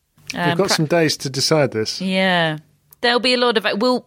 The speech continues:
Speaker 2: we'll hit all the, hit all the aggro notes. Don't you worry. Um, there's plenty of aggro to choose from. I'm sure I can generate some between now and Thursday if there isn't. <laughs>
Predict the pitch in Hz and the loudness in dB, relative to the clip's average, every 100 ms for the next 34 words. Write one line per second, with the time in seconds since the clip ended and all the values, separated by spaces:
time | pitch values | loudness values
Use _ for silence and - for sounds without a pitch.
0 | - 247 240 220 247 - 214 208 208 196 | -2 0 0 0 -2 0 0 0 0 0
1 | 190 185 175 - - 196 - 202 190 180 | 0 0 -4 -8 -4 -4 -2 -2 -2 -2
2 | 180 175 165 175 156 151 151 151 151 _ | -2 -2 -2 0 0 0 -2 -6 -10 _
3 | _ _ - 147 143 - - - - - | _ _ -10 -4 -4 -6 -10 -10 -10 -16
4 | _ _ _ - 160 123 151 147 147 143 | _ _ _ -4 -2 -2 -4 0 0 -2
5 | 143 - _ _ - - - _ _ - | -6 -12 _ _ -20 -20 -20 _ _ -6
6 | 151 151 160 - 185 175 165 165 165 147 | -4 -4 -6 -4 -2 -2 -4 -2 -2 -2
7 | - - 180 165 156 - 156 151 151 147 | -6 -6 -4 -4 -4 -2 -2 -2 -6 -12
8 | _ - - 180 - 196 175 165 180 151 | _ -20 -8 -4 0 2 2 0 -4 -2
9 | 175 165 170 - - 165 165 - 160 160 | 0 2 0 0 -4 -4 -4 -4 -4 -2
10 | 156 151 156 156 143 - 151 151 - 147 | 0 -2 0 2 2 2 2 0 0 0
11 | 147 151 - - - | 0 -4 -4 -10 -10